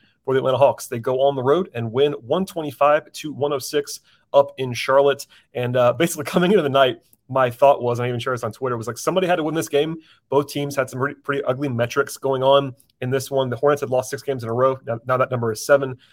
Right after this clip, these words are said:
The Hawks came in at three and eight in their last eleven on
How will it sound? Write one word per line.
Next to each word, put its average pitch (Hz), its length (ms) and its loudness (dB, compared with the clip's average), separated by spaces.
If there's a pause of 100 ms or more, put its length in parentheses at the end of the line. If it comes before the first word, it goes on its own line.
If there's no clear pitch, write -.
(120)
The - 60 -8
Hawks 120 220 2
came 131 260 -2
in 131 140 -2
at 120 120 -8
three 135 300 -8
and 139 100 -2
eight 143 300 -2
in 131 60 -8
their 127 100 0
last 127 260 2
eleven 127 280 0
on 123 100 -2